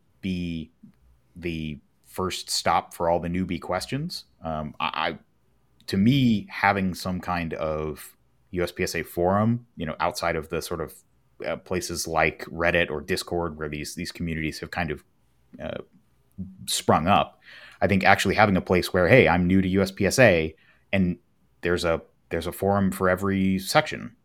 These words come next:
and you can post in that section and say, "Hey, I'm, I'm curious," you know, and there, maybe there's a thread for every match, and people can ask questions and, and find people who are going to matches and, and that sort of thing. So to me, in terms of, of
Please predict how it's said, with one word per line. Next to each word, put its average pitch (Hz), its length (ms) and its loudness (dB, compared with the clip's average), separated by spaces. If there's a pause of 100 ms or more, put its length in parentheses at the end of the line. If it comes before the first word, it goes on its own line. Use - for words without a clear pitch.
and 87 100 -4
you 90 80 -4
can 82 140 -4
post 95 240 -2
in 92 60 0
that 92 200 0
section 85 360 -4
and 73 120 -10
say, 80 260 -2
"Hey, 85 220 -2
I'm, 78 240 -6
I'm 85 140 -8
curious," 92 340 -4
you 95 80 -6
know, 80 80 -6
and 82 80 -6
there, 82 180 -6
maybe 85 220 -6
there's 82 160 -4
a 85 60 -6
thread 85 340 -4
for 80 120 -6
every 78 180 -6
match, 113 520 0 (720)
and 92 160 -2
people 92 180 -2
can 82 140 -6
ask 78 200 -4
questions 107 600 4
and, 76 280 -4
and 82 140 -6
find 92 360 0
people 92 340 0
who 87 100 -4
are 78 80 -4
going 87 240 0
to 82 80 -4
matches 85 540 -2
and, 80 120 -8
and 101 140 2
that 123 100 8
sort 92 140 2
of 82 60 -6
thing. 85 160 -4
So 95 120 -4
to 107 140 -2
me, 123 400 2 (180)
in 98 120 -2
terms 110 240 0
of, 82 340 -2
of 78 240 -4